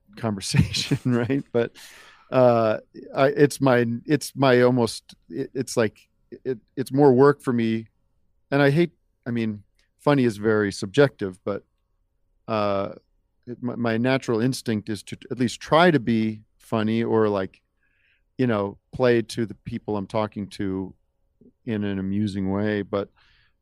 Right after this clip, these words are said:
um, so it's just trying to balance that,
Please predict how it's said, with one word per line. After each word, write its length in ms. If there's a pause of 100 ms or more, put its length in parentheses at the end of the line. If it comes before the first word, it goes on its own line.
um, 540 (640)
so 680
it's 180
just 180
trying 160
to 60
balance 480
that, 320